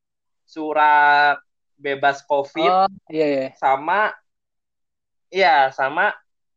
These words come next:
Speaker 1: tiket penerbangan,
Speaker 2: Iya,
Speaker 1: kalau
Speaker 2: iya.
Speaker 1: nggak
Speaker 2: Eh, tapi,
Speaker 1: salah. Tiket
Speaker 2: tapi gua mau
Speaker 1: penerbangan
Speaker 2: nanya dah.
Speaker 1: bisa.
Speaker 2: Itu yang surat bebas covid itu sekarang diperjualbelikan ya sih? Ramenya kan beritanya kayak gitu tuh.
Speaker 1: Ah, iya. Iya, emang sempat,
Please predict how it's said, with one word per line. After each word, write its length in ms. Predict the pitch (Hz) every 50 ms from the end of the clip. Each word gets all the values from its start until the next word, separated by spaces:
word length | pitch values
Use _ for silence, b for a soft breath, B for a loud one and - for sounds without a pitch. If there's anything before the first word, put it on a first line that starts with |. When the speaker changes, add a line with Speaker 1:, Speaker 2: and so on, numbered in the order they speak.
| _ _ -
Speaker 1:
tiket 320 | 160 - 165 156 - -
penerbangan, 480 | 175 165 156 156 156 160 170 185 180 160
Speaker 2:
Iya, 80 | 139
Speaker 1:
kalau 80 | 131 120
Speaker 2:
iya. 80 | 117
Speaker 1:
nggak 160 | 120 - 208 208
Speaker 2:
Eh, 40 |
tapi, 220 | 214 247 220 269 262
Speaker 1:
salah. 140 | 208 - -
Tiket 100 | - -
Speaker 2:
tapi 140 | 214 220 269 226
gua 100 | 233 285
mau 120 | 262 226 190
Speaker 1:
penerbangan 80 | 196
Speaker 2:
nanya 160 | 233 269 208 160
dah. 80 | 135
Speaker 1:
bisa. 80 | 120 113 _ _ _ _ _ _ _ _ _ _ _ - 220
Speaker 2:
Itu 200 | 226 - 330 311 247 - - - _ _ _ _ _ -
yang 220 | 190 185 185 185 185 185
surat 420 | 170 - 185 - 285 294 196 190 185 _ _ _ -
bebas 360 | 165 170 160 175 175 175 170 -
covid 240 | - 175 160 175 175 - -
itu 80 | -
sekarang 320 | - - - 226 262 277 247
diperjualbelikan 720 | - - 151 147 147 135 127 120 120 127 - - 165 170
ya 100 | 139 131 135
sih? 100 | 165 - _ _ _ _ _ _ _ _ _ _ _
Ramenya 400 | - 160 160 156 160 175 202 202
kan 80 | 233 220
beritanya 340 | 190 165 160 160 208 220 208 180
kayak 100 | 156 170 202
gitu 80 | 170 160 131
tuh. 80 | - _ _ _ _ _ _ _ _ _ _ _ _ _ _ _ _ _ _ _ _ _ _ _ _ _ _ _ _ _ _ _ - - - -
Speaker 1:
Ah, 380 | 175 175 185 175 165 156 139
iya. 580 | 180 214 240 247 240 226 208 196 185 165 - - _ _ _
Iya, 340 | - 180 185 170 160 151
emang 220 | 165 185 220 240 247
sempat, 420 | - 220 202 190 190 202 196 -